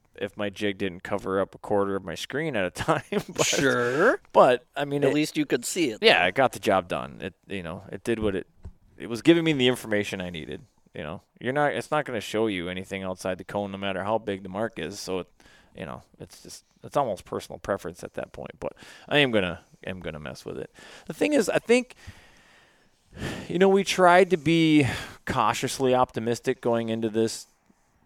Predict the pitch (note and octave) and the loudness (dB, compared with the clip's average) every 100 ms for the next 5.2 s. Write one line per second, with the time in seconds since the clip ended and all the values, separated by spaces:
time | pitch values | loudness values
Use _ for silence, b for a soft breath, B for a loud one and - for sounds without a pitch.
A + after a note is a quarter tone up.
0 | _ G#2 F2+ E2 G2 _ _ _ _ _ | _ -6 -6 -8 -16 _ _ _ _ _
1 | A2+ A2+ G2+ A2 A2 G#2+ G#2+ G#2 A2 G2 | -4 -2 -2 -2 -2 -2 -4 -2 -2 -2
2 | F#2+ G2 A2+ - b b b b b _ | -2 -2 -4 -8 b b b b b _
3 | C3+ D3+ C3+ D3 B2+ C#3 A2+ G2+ G2 F#2 | 0 4 4 4 2 0 0 -2 -2 -4
4 | G#2+ G2 - - G2 G2 G2 G2 F#2+ G#2 | -4 -4 -6 -12 -8 -4 -4 -2 -4 -6
5 | - | -20